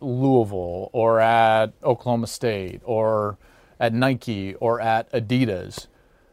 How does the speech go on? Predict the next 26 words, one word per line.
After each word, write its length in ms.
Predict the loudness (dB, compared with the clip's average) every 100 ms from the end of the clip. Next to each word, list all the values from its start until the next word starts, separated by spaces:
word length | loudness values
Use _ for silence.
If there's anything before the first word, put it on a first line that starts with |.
| _ _ _ -2
But 220 | -2 2
really, 440 | 4 4 4 0
when 280 | -2 -4 -2
you 140 | -2 -4
create 640 | -4 -2 2 2 2 -2
the 100 | -6
system 720 | -2 0 0 -2 -8 -8 -12 -12 -6
that 180 | -4 -2
this 200 | -2 -2
is 160 | -4
happening 500 | 0 0 0 -4 -4
in, 360 | -4 -4 -6 -14 _ -6
and 140 | -2
you 100 | 0
create 420 | -2 -2 0 0 -2
the 80 |
system 460 | -4 -4 -4 -4 -4
so 180 | -2 -2
that 220 | -2 -4
you 240 | -4 -2
make 280 | 0 0 -2
the 80 | -2
money 460 | 0 0 0 -4 -6
and 160 | -6
not 220 | -4 -6 -6
others, 640 | -4 -2 -2 -2 -6 -14